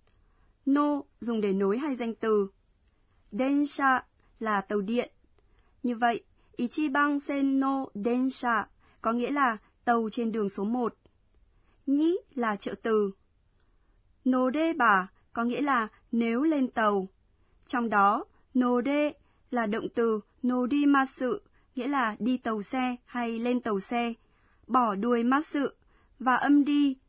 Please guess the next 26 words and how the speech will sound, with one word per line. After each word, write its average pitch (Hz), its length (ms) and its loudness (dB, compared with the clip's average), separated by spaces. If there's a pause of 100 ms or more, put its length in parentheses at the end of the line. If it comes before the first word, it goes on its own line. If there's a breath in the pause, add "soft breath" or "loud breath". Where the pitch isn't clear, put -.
chuyển 208 360 2
về 208 280 0
e 254 180 0
đằng 208 320 0 (240)
thành 202 320 -4
D. 240 40 -2 (760)
Thêm 285 260 2
từ 220 360 0 (200)
ba 233 380 2 (300)
chỉ 226 180 -4
điều 196 180 2
kiện 247 340 -4 (340)
thành 214 320 -4 (360)
noreba. 233 840 0 (2000)
Nijipun 277 1080 0
de 240 220 -2 (500)
là 220 320 0 (320)
mất 302 260 2
hai 277 220 0
mươi 254 160 0
phút 359 260 -2 (200)
hoặc 233 240 -4 (280)
trong 277 300 0
hai 247 200 -2
mươi 233 140 -2
phút. 320 320 -4